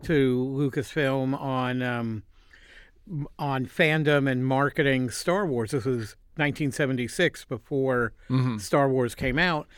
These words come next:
Speaker 1: And it was like, you know, for a, a, a nerdy fan, and it was just incredible to be, you know, I, I, I keep calling it a kid in a candy store sort of thing.
Speaker 2: Yeah, yeah.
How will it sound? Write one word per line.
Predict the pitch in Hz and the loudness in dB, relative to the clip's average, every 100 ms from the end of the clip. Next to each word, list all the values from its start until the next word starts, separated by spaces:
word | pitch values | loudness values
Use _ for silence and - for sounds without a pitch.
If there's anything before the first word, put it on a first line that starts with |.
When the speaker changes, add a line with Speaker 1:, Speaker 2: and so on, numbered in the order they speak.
| - - - | -20 -10 -2
Speaker 1:
And | 151 | 2
it | 156 | 2
was | 143 | 2
like, | 151 147 139 - - - | 2 2 0 -4 -16 -4
you | 170 | 0
know, | 135 123 | 0 -2
for | 120 151 135 | -4 -2 0
a, | 131 143 - | 0 -2 -4
a, | 139 139 - 135 - - - - | -4 -4 -8 -14 -18 -20 -10 -6
a | |
nerdy | 135 147 156 160 156 151 147 147 135 | -2 4 6 6 6 4 2 0 -2
fan, | 151 151 160 156 | 0 2 4 4
and | 131 143 139 - - - - | 2 0 -6 -16 -20 -12 -2
it | 147 | 2
was | 151 | 2
just | 113 127 - | 2 0 0
incredible | 165 123 - 175 202 202 143 117 120 | -4 -4 0 2 4 2 -2 -4 -6
to | - | -4
be, | 123 139 131 | 0 2 2
you | 135 131 | 0 -2
know, | 120 120 | -2 -2
I, | 127 131 | -2 -2
I, | 135 135 - | -2 -2 -2
I | 143 | -6
keep | 131 160 131 | -6 -8 -8
calling | - 160 147 139 | -2 2 2 2
it | 131 139 | 0 -2
a | 139 | -8
kid | 113 - 170 | -6 2 2
in | 151 | 4
a | 135 | 0
candy | - 170 175 160 | 0 0 2 0
store | 135 - 135 117 107 | -6 -2 -2 0 -4
sort | - 131 117 | -4 -4 -4
of | 110 | -4
thing. | 123 110 104 104 - | -4 -4 -8 -16 -14
Speaker 2:
Yeah, | 107 107 101 95 95 - | -4 0 0 0 -4 -6
yeah. | 123 | -4